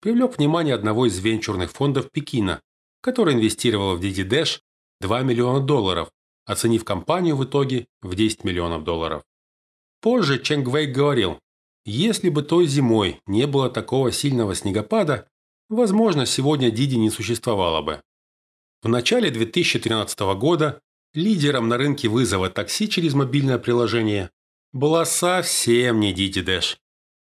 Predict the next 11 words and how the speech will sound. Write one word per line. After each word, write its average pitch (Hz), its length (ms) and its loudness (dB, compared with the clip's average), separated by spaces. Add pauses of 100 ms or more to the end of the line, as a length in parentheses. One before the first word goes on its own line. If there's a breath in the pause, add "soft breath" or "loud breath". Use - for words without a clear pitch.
Им 233 200 4
была 165 280 2
компания 127 520 -2
Kuaidi 113 540 -2
Dash, 90 340 -4 (500)
название 202 440 2
которой 151 360 0
переводится 123 680 0
как - 340 -6
«быстрое 101 540 -2
такси». 90 420 -6